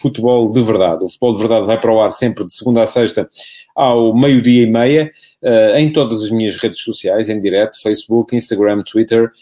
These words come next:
eh, também, eh, no meu canal de YouTube e no meu canal de Dailymotion, que depois,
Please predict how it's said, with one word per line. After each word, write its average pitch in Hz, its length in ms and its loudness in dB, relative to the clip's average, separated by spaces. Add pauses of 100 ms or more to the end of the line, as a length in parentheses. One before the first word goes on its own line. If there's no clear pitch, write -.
(280)
eh, 104 840 2
também, 104 680 0
eh, 92 220 0
no 113 300 2
meu 110 220 2
canal 101 500 0
de 123 280 2
YouTube 117 720 2
e 123 220 4
no 117 120 0
meu 107 140 0
canal 98 380 -2
de 131 100 0
Dailymotion, 117 720 0
que 107 80 -6
depois, 110 420 -2